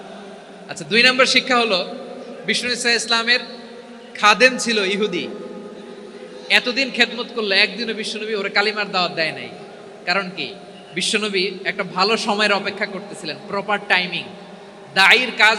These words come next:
হচ্ছে দায়ী, দায়ী ইলাল্লাহ, সে হচ্ছে সুযোগ সন্ধানী। দায়ী সুযোগ খোঁজে, কখন দাওয়া দিলে ব্যাটে বলে হবে, ঝোপ বুঝে কোপ মারে, ঠিক কিনা বলেন? বিষ্ণু ইসা ইসলাম ভালো সময়ের অপেক্ষা করতেছিলেন, দেখি ভালো সময় আসুক,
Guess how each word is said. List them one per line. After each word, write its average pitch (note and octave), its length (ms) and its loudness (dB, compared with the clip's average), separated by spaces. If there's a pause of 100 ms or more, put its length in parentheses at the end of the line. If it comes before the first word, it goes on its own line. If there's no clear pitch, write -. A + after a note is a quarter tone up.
হচ্ছে A3+ 240 -2
দায়ী, G3+ 460 8 (680)
দায়ী C4 440 8
ইলাল্লাহ, A3+ 640 4 (400)
সে A3 120 -4
হচ্ছে A#3 220 2
সুযোগ A#3+ 360 0
সন্ধানী। G#3+ 460 0 (1160)
দায়ী G3+ 280 8
সুযোগ B3+ 420 0
খোঁজে, F#3 260 0 (120)
কখন B3 380 0
দাওয়া A#3+ 260 8
দিলে G#3+ 380 2 (320)
ব্যাটে G#3 220 4
বলে G3 200 2
হবে, E3 280 -4
ঝোপ - 180 6
বুঝে A#3+ 320 4
কোপ G#3+ 180 2
মারে, C#3+ 320 2 (180)
ঠিক G#3+ 140 6
কিনা A#3 180 10
বলেন? E3+ 240 2 (1600)
বিষ্ণু A3 220 -4
ইসা A3+ 180 0
ইসলাম A3+ 240 0
ভালো G#3 320 4
সময়ের A3+ 320 0
অপেক্ষা G#3+ 300 2
করতেছিলেন, F3+ 520 -8
দেখি F#3+ 380 0 (220)
ভালো F#3 220 -2
সময় F#3+ 240 -2
আসুক, E3+ 320 -2